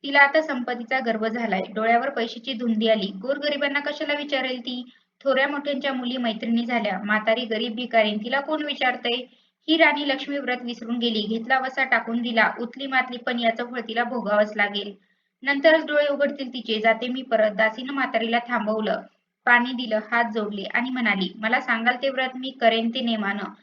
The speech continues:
उतणार नाही, मातणार नाही, घेतला वसा टाकणार नाही, दिलेला शब्द विसरणार नाही, मोडणार नाही." म्हातारीनं त्या दासीला व्रताचा वसा सांगितला. ती उठली व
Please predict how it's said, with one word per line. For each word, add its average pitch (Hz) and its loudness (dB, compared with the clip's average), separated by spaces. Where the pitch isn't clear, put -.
उतणार 285 2
नाही, 294 -2
मातणार 247 2
नाही, 254 -4
घेतला 240 0
वसा 226 2
टाकणार 226 0
नाही, 220 0
दिलेला 233 -2
शब्द 240 -8
विसरणार 233 0
नाही, 240 -2
मोडणार 208 0
नाही." 185 -2
म्हातारीनं 302 2
त्या 320 4
दासीला 262 0
व्रताचा 240 0
वसा 226 -2
सांगितला. 226 0
ती 302 -2
उठली 294 -4
व 277 2